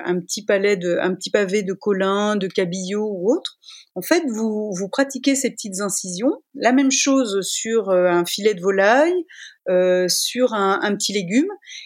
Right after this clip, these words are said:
Et en fait, vous allez cuire ensuite, euh, alors si c'est une cuisson très longue,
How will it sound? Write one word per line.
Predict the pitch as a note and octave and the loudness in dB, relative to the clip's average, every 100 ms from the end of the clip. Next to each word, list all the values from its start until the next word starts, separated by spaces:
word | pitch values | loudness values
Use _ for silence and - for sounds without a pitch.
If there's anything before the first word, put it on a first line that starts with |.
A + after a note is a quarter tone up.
| - | -4
Et | G3+ G3+ | 0 2
en | |
fait, | G3+ - F#4+ A#3 | 2 0 0 -4
vous | G3+ | 0
allez | G#3 G#3 G#3+ | 2 0 -4
cuire | - E4+ F4+ B3 | 0 2 2 0
ensuite, | A#3 - C#4 C#4+ - | -6 0 0 0 -2
euh, | F#3 - | 0 2
alors | F3 D#3+ | 0 0
si | - D4 | -2 0
c'est | C#4 C#4+ - | 0 -2 0
une | B3+ | -2
cuisson | A#3 A#3 A#3 | 0 -4 -4
très | A3 A#3 | -2 0
longue, | A3+ A3+ G#3+ | 0 0 -2